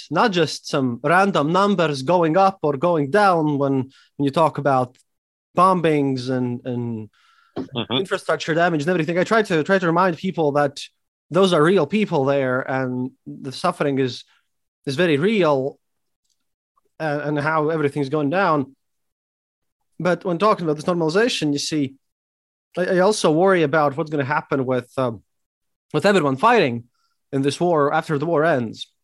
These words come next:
Speaker 1: because, you know, I've been there on the front lines. I've,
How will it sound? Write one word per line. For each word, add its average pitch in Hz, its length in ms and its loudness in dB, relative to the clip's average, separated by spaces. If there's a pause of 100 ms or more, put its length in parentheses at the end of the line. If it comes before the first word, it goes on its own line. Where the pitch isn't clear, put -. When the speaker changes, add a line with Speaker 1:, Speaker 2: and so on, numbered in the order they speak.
(200)
Speaker 1:
because, 139 600 -2 (280)
you 180 100 -2
know, 170 160 0
I've 147 140 0
been 180 180 0
there 151 180 0
on 143 80 0
the 143 60 -4
front 175 260 -2
lines. 170 440 2
I've, 139 360 -2